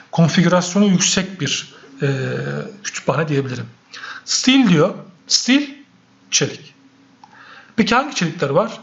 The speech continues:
Arkadaşlar sade karbonlu çelikten paslanmaz çeliğe kadar, e, veyahut da galvanize çeliğe kadar, krom çeliğe kadar hepsi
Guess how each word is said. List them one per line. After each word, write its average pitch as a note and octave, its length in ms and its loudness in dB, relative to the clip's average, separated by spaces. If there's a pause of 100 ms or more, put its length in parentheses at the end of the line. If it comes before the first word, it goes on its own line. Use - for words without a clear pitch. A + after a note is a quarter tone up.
(440)
Arkadaşlar G3 380 2
sade F#3 400 2
karbonlu F#3+ 420 2
çelikten G3 480 2
paslanmaz F3+ 580 0
çeliğe F#3 220 2
kadar, E3 260 2 (600)
e, C3 400 2
veyahut F#3 320 4
da F#3+ 40 0
galvanize E3+ 500 2
çeliğe C3+ 320 -2
kadar, D3+ 300 0
krom F#3 240 0
çeliğe C3+ 260 -6
kadar G3 280 2
hepsi G#3 420 0